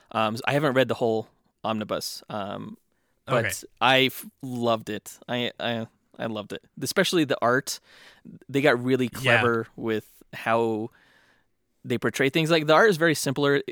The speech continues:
Speaker 1: simple. It's, like, one color, all the shading is black and everything like that. But it's, the drawings are very technical. Um,
Speaker 2: Yeah.
Speaker 1: and I can't remember who the artist is, but the writing is, is so clever.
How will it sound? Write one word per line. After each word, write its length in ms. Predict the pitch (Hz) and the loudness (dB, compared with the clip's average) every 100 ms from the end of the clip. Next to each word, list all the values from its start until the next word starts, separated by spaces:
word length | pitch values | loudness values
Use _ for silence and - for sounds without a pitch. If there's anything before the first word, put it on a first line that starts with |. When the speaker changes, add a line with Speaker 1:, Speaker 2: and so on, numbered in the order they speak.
| - | -10
Speaker 1:
simple. 360 | - 143 160 | -4 0 4
It's, 160 | 139 - | 2 2
like, 120 | 117 | -4
one 220 | 120 131 | 0 0
color, 460 | 131 127 123 120 123 | 0 0 2 0 0
all 160 | - 120 | 0 0
the 60 | 123 | 0
shading 320 | - 123 123 | -4 -4 -4
is 100 | 113 | -6
black 360 | - 107 110 | -4 -2 -2
and 80 | 113 | -4
everything 260 | 113 113 113 | -6 -6 -6
like 160 | 110 - | -6 -2
that. 200 | 117 123 | -2 0
But 80 | |
it's, 160 | 117 - - | -2 -2 -8
the 220 | 135 139 | -8 -6
drawings 420 | 120 131 135 151 143 | -4 0 0 0 -2
are 120 | 113 | -4
very 340 | 110 120 120 | 0 0 0
technical. 720 | 110 - 104 - 98 - 92 - _ _ - - - _ _ | -4 -8 -8 -10 -14 -14 -16 -18 _ _ -20 -20 -20 _ _
Um, 400 | - 107 104 104 | -6 -4 -2 -4
Speaker 2:
Yeah. 220 | 113 113 104 - | -6 -6 -8 -12
Speaker 1:
and 80 | - | -10
I 20 | |
can't 100 | 110 135 | -6 -4
remember 160 | 135 | -2
who 120 | 135 131 | -2 -2
the 80 | |
artist 340 | 90 107 - - | -2 -2 -4 -10
is, 280 | 87 - - _ - | -10 -12 -18 _ -4
but 160 | 123 | -2
the 80 | 131 | 0
writing 460 | 123 151 160 139 120 | 4 6 6 4 0
is, 200 | - 113 | -2 -4
is 160 | 113 110 | -4 -8
so 340 | - - 131 | -8 -2 -2
clever. 320 | - 101 95 | -2 -6 -8